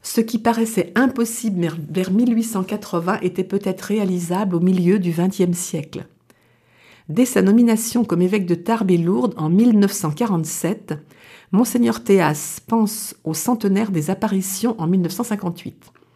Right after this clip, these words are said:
Avec Monseigneur Roncalli, nonce apostolique, il cherche un emplacement, mais ne trouve pas. Tenace, il ne renonce pas à son idée. Il est encouragé par les directeurs de pèlerinage qui voudraient un grand abri,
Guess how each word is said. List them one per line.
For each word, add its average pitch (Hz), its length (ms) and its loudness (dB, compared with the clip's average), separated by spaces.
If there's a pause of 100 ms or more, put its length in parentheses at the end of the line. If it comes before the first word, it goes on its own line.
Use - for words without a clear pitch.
(760)
Avec 185 400 2
Monseigneur 233 480 2
Roncalli, 185 520 0 (240)
nonce 175 300 0
apostolique, 175 720 -4 (380)
il 214 100 4
cherche 226 340 -2
un 160 140 0
emplacement, 180 720 -2 (160)
mais 233 60 2
ne 226 80 2
trouve - 320 -8
pas. - 160 -10 (1040)
Tenace, 202 680 2
il 175 140 0
ne 151 80 2
renonce 214 420 0
pas 220 140 -4
à 214 60 0
son 180 200 -2
idée. 151 300 -4 (880)
Il 190 140 2
est - 180 0
encouragé 202 600 0
par 175 140 -6
les 151 100 0
directeurs 202 560 -2
de 151 80 -4
pèlerinage 190 720 -2
qui 190 140 -6
voudraient 190 340 -4
un 151 140 0
grand 156 460 -2
abri, 175 380 -4